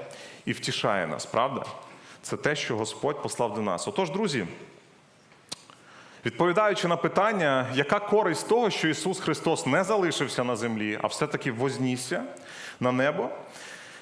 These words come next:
ми можемо прочитати таку відповідь. Христос прийшов на землю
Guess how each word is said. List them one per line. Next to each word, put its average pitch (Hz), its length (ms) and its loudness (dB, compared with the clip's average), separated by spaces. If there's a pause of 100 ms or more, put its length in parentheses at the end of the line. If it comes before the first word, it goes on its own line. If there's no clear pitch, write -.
(200)
ми 135 80 2
можемо 170 300 2
прочитати 165 440 2
таку 156 240 0
відповідь. 139 360 0
Христос 160 480 2
прийшов 202 480 2
на 165 140 4
землю 143 600 2